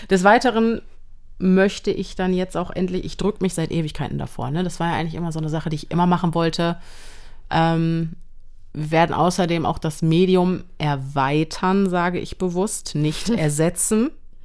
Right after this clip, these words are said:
Speaker 1: Also es geht immer nur um irgendwas, was dazukommt. Und zwar möchte ich auf YouTube aktiv werden.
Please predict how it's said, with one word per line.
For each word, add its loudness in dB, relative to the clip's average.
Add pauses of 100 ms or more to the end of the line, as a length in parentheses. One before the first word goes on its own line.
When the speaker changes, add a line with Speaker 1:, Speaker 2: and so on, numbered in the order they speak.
(140)
Speaker 1:
Also -2
es -6
geht -2
immer 6
nur 2
um -2
irgendwas, 2
was 0
dazukommt. 0 (840)
Und 4
zwar 2 (100)
möchte -2
ich -6
auf -6
YouTube 0
aktiv -4
werden. 2